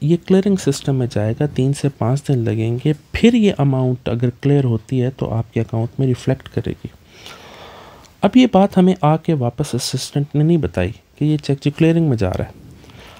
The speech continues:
अब हमने for example दो दिन बाद manager को call की और पूछा कि हमारा balance कितना है, तो manager ने कहा कि आपका balance तो नाइंटी एट थाउजेंड फ़ाइव हंड्रेड है,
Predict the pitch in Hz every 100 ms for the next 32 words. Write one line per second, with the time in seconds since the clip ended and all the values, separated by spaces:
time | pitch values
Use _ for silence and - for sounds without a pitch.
0 | - 147 123 156 220 139 147 - 185 190
1 | - 113 110 - 143 _ - - - -
2 | - 123 175 196 170 123 117 120 107 110
3 | - 120 _ - 92 107 - - - -
4 | - - 127 - 147 - 165 160 131 123
5 | 131 120 127 143 - 143 - 113 117 139
6 | 113 117 151 151 143 107 127 - 127 139
7 | - 156 160 165 - 165 160 175 170 -
8 | 160 160 - 180 185 175 156 143